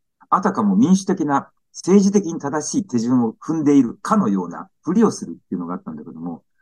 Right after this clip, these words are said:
あの、前回のね、ウクライナ侵攻はもう全くそういうようなね、あの、えーっとね、ウクライナの中心部はなんかナチ化してるみたいなさ、もう全く、うん、あの、国際世論に対してね、我々のやってること正しいでしょって説得するっていうような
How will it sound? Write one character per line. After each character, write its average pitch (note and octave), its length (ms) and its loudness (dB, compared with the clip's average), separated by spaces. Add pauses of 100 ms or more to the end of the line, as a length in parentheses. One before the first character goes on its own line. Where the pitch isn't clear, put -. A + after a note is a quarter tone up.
(320)
あ C#3 100 -4
の、 C#3 220 0
前 F#3+ 180 4
回 G2 160 -2
の F2+ 120 -2
ね、 A2+ 100 0
ウ - 20 -2
ク B2+ 80 -6
ラ A#2+ 120 -2
イ - 20 0
ナ A2 80 0
侵 A2 180 -4
攻 F2 180 -8
は E2 80 -8
も E2+ 140 -8
う A2 160 -2
全 C3 100 -4
く - 40 -12
そ B2+ 160 -4
う A#2+ 40 0
い A#2+ 60 0
う A2+ 80 0
よ G#2+ 80 0
う F#2+ 60 -2
な C#2+ 240 -10
ね、 D#2 260 -14
あ E2+ 100 -14
の、 D2+ 200 -16 (280)
え G2+ 60 -10
ー G2 140 0
っ - 80 -8
と F2+ 320 -6
ね、 G#2 80 0
ウ D#2+ 120 -8
ク B2+ 120 -4
ラ B2 140 2
イ - 20 4
ナ F#2+ 80 0
の - 220 -16
中 G2+ 200 -8
心 - 300 -4
部 D#2 260 -14
は D2+ 180 -12
な E2 120 -14
ん - 20 -18
か - 120 -20
ナ - 120 -12
チ - 100 -10
化 - 100 -10
し - 100 -12
て G#2 80 -6
る - 240 -10
み - 80 -18
た - 80 -18
い - 40 -20
な - 60 -20
さ、 - 140 -20
も F2 120 -18
う F#2 40 -14
全 G2+ 280 -8
く、 G#2+ 280 -4 (380)
う G2+ 40 -10
ん、 F#2+ 100 -8 (100)
あ F#2+ 120 -6
の、 F2+ 260 -8 (220)
国 - 160 -6
際 F#3 220 0
世 F3+ 100 2
論 A#2+ 140 2
に F2+ 120 0
対 F2 200 -14
し - 80 -20
て E2+ 180 -12
ね、 G2 240 -6 (160)
我 A2+ 160 -2
々 C#3+ 140 0
の C#3+ 60 -2
や C3+ 60 -2
っ G2+ 40 -8
て - 60 -8
る C#3 40 -4
こ B2 60 -4
と - 80 -6
正 C3 260 -6
し - 60 -10
い C3 40 0
で G2+ 60 0
し - 100 -10
ょ - 40 -8
っ - 20 -16
て - 300 -20
説 - 180 -6
得 - 220 -8
す - 100 -4
る D3 100 -4
っ - 80 -18
て - 120 -12
い - 20 -8
う - 40 -12
よ D2 100 -16
う - 20 -20
な - 180 -18